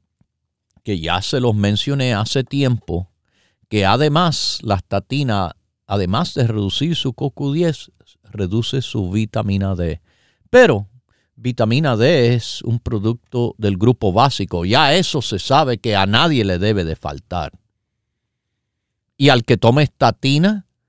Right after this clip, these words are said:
definitivamente no le puede faltar el cocu diez. Pero como le dije, cocu diez, para la enfermedad del corazón,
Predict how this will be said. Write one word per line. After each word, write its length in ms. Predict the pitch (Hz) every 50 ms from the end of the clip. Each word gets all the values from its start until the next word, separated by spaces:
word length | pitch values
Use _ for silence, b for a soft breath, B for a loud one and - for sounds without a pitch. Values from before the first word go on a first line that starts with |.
| _ _ _ _ _ _ _
definitivamente 1000 | 110 127 - - 123 123 107 87 - 151 180 175 147 120 113 113 110 104 - 104
no 140 | 95 98 104
le 140 | 110 107 95
puede 280 | - 110 110 104 110
faltar 520 | - - 98 85 78 - _ 104 104 107 101
el 180 | 82 82 -
cocu 400 | - - 92 87 - - 92 90
diez. 600 | 85 90 90 85 76 67 69 - - - - _ _ _ _ _ _ _ _ _ _ _ _ _ _ _ _ _ _ _ _ _
Pero 180 | - 214 233 202
como 200 | - 233 233 240
le 120 | 233 233
dije, 400 | 214 277 277 233 208 117 80 - _ _ _ _ _ _ _ _ _ _ _ _ _ _ _ _ _
cocu 380 | _ 90 82 _ _ 113 113 127
diez, 720 | 139 180 220 247 233 160 - - - - - - - _ _ _ _ _ _ _ _ _ _ _ _ _ _ _ _ _ _ _ _ _ _ _ _ _ _ _ _ _ _ _
para 180 | 107 107 107
la 120 | 107 104 104
enfermedad 500 | 95 - 113 95 95 95 104 117 143 160
del 160 | 160 151 131
corazón, 920 | - 143 135 131 120 - - - 139 147 156 147 139 113 95 90 87 -